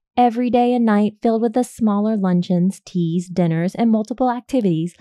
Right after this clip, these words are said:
leading up to the next, including the larger dances and balls and even grand-scale events like the Peace Ball in Manhattan, with still another Peace Ball in Washington, D C in the spring,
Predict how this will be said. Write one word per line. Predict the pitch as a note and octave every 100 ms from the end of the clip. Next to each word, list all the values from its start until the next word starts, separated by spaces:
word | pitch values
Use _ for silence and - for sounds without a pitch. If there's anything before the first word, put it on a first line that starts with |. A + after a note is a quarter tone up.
| -
leading | F#3 F#3 F#3
up | F#3
to | -
the | A3 G#3+
next, | F#3+ - - -
including | G3 A3+ A3 G#3+ A3
the |
larger | A#3 A3 G#3+ G#3+ A3 A3+
dances | G3+ F3 E3 F3+ F3
and | F#3+
balls | E3+ D#3 E3 E3
and | G3+
even | G3+ A3 G3+
grand-scale | G#3 G#3+ A#3+ G#3+ - E3
events | E3 D#3 D3+ -
like | F#3+ -
the | G#3+
Peace | - G3+ F#3+
Ball | G#3 G3+
in | G#3
Manhattan, | A3 A3+ - D#3+ E3 F3 - -
with | C4+
still | - C4+
another | C4 A#3+ A#3 B3
Peace | - E3 -
Ball | D#3+ D#3
in | D#3
Washington, | D#3 D3+ E3 E3 E3
D | D#3
C | D3+ - F#3+
in | D#3+
the | E3
spring, | - G#3 D#3+ E3+